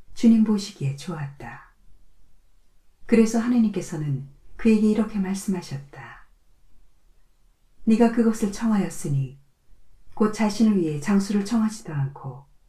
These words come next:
자신을 위해 부를 청하지도 않고 내 원수들의 목숨을 청하지도 않고 그 대신 이처럼 옳은 것을 가려내는 분별력을 청하였으니 자, 내가 네 말대로 해주겠다.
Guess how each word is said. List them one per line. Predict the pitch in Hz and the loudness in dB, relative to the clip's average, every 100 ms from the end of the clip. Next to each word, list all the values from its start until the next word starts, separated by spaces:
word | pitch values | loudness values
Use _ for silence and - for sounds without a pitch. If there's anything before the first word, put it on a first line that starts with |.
| - - - - - | -20 -20 -20 -20 -12
자신을 | - 240 233 240 208 | 0 0 4 4 4
위해 | 170 143 | 0 -4
부를 | - 220 214 | 0 2 2
청하지도 | 220 233 214 - - | 2 0 0 -2 -8
않고 | 151 131 - 123 131 - _ - - _ - _ _ - | -6 -6 -8 -16 -16 -20 _ -20 -20 _ -20 _ _ 0
내 | 226 233 | 6 6
원수들의 | 220 226 233 214 185 185 | 8 6 4 0 0 2
목숨을 | 196 - 160 143 | 2 0 -2 -2
청하지도 | - 240 226 - - | -2 0 0 0 -4
않고 | 147 135 - - - - - - - - - - _ _ _ - - | -2 -2 -4 -14 -16 -20 -20 -20 -20 -20 -20 -20 _ _ _ -18 0
그 | 226 | 6
대신 | 226 220 233 | 6 6 4
이처럼 | 208 196 190 160 143 123 - | 4 0 -4 -2 -2 -4 -6
옳은 | 196 208 214 | 2 4 4
것을 | 208 214 | 2 -2
가려내는 | - 220 214 190 143 135 139 | -4 -2 0 0 -2 -2 -2
분별력을 | - 202 214 196 190 | 4 4 4 2 0
청하였으니 | 190 233 208 180 143 - 131 127 139 - - _ - _ - _ - - | -2 -4 -2 -2 -4 -6 -8 -8 -14 -20 -20 _ -20 _ -20 _ -20 -14
자, | - 147 139 - _ _ _ - - - | -10 -8 -8 -12 _ _ _ -20 -10 0
내가 | 214 220 | 2 4
네 | 202 220 | 4 4
말대로 | 208 202 190 151 143 | 4 2 0 -4 -4
해주겠다. | 226 214 - 151 - - | -4 -4 -8 -10 -10 -14